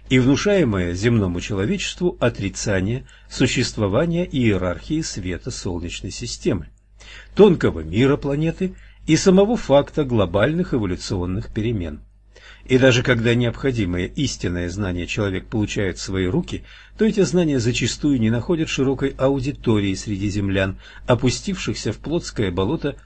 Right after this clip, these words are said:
грубо материальных интересов. Более того, попытки публиковать исследования о реальном состоянии природы игнорируют все средства массовой информации, подконтрольные силам планетарного зла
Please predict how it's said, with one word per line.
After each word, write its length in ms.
грубо 420
материальных 760
интересов. 520
Более 360
того, 320
попытки 560
публиковать 680
исследования 800
о 120
реальном 420
состоянии 720
природы 580
игнорируют 960
все 360
средства 580
массовой 540
информации, 840
подконтрольные 800
силам 440
планетарного 720
зла 360